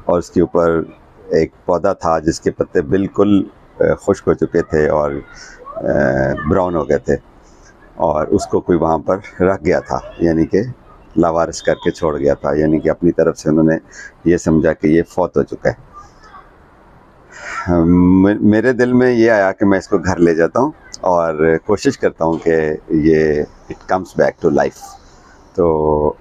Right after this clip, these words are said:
और मैंने आपसे promise किया था कि इसके part two में मैं आपको इसकी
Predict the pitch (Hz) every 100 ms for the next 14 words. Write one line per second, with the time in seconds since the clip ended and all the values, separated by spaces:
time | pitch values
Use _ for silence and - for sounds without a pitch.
0 | - 82 92 95 90 - 92 90 98 -
1 | 95 92 92 87 90 - 92 - 80 -
2 | 90 85 80 76 73 69 82 - 90